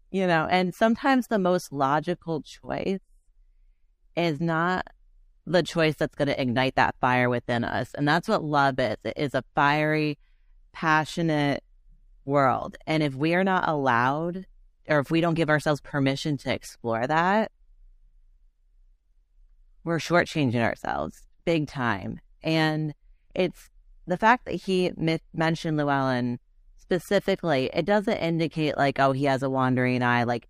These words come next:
in general. But he sees a cer-, certain qualities in her that he likes.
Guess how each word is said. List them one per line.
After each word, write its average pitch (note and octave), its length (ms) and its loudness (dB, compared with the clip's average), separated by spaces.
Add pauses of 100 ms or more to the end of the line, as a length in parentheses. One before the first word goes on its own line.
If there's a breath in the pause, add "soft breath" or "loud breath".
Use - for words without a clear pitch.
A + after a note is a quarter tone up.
in E3 260 -2
general. A2+ 800 -2 (400)
But D#3+ 100 0
he G3 240 -2
sees G3 340 -2
a D3+ 60 -4
cer-, - 340 -2
certain F#3 300 2
qualities F3 640 0
in C#3 240 -2
her B2 440 -2 (460)
that C#3+ 120 0
he D3+ 160 0
likes. A#2+ 400 0